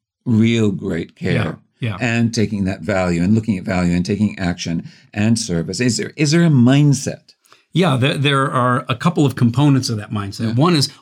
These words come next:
Speaker 2: authentic curiosity about the other.
Speaker 1: Mm.
Speaker 2: Being interested in their concerns, their world, their history, their background.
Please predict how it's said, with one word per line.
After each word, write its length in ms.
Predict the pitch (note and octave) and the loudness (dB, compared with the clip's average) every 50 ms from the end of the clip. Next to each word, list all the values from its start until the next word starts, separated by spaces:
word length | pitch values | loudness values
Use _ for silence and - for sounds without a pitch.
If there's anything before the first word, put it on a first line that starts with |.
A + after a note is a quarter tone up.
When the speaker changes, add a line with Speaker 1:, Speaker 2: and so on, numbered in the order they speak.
| _ - | _ -6
Speaker 2:
authentic 720 | A#2 A2 - - D#3+ D3 C#3+ D#3 D#3+ C#3 - - _ _ _ | -6 -6 -2 0 0 0 2 2 0 -2 -4 -12 _ _ _
curiosity 800 | - - C#3+ B2+ B2 A#2+ A#2+ A#2 A2+ - - B2 A#2+ A#2 A#2 - _ _ | -4 -2 0 0 2 2 2 0 0 0 0 0 0 0 -2 -4 _ _
about 260 | A#2 G#2+ A#2 A#2 A2+ - | -4 -2 -2 -2 -2 -4
the 120 | A#2 A2 - - | -10 -12 -8 -10
other. 240 | A2 G#2+ E2+ - - _ _ _ _ _ _ _ G2+ | -10 -10 -10 -14 -20 _ _ _ _ _ _ _ -6
Speaker 1:
Mm. 420 | F#2+ F#2+ G2 G2 F#2 F2 E2+ E2 | -4 -2 -2 0 -2 -2 -4 -2
Speaker 2:
Being 220 | - C3+ C#3+ D3 - | 0 0 0 2 0
interested 420 | D#3+ D3+ D3 - C#3 - - D3 | -2 -2 -2 -2 -2 -2 0 0
in 200 | C#3 C#3 C#3 - - | 0 0 0 -2 -4
their 340 | B2 A2+ A#2 D3 C#3 C#3 C#3+ | -6 -2 0 0 2 0 0
concerns, 640 | C#3+ C3 A#2+ A#2 - - A#2+ A2 G2+ - - - - - _ _ - | 2 2 2 2 2 0 -2 -4 -4 -6 -10 -12 -12 -12 _ _ -12
their 380 | A2 G#2+ G#2+ B2+ C#3 C#3 D3 | -8 -4 0 0 2 4 4
world, 520 | C#3+ C3+ B2+ B2+ A#2+ A2 G#2 F2+ F2+ G2+ - - - _ - | 2 2 2 2 0 0 -2 -4 -10 -18 -20 -20 -20 _ -6
their 360 | A#2 G#2+ A2 C#3 C#3 D3 C#3+ | -4 -2 0 0 2 2 0
history, 640 | - - D3 - - - - - A#2+ G#2+ F#2+ F#2+ - - - _ _ | 2 0 0 0 0 -2 -4 -6 -10 -10 -10 -12 -16 -20 -20 _ _
their 300 | B2+ A#2 C3+ C#3 D3+ D3 | -2 0 2 2 2 2
background. 760 | C3+ A#2 C3 B2+ B2+ A#2+ - - A2+ G2 F2 D2+ C#2 - _ | 2 2 0 -2 -2 -4 -4 -6 -6 -6 -6 -12 -18 -20 _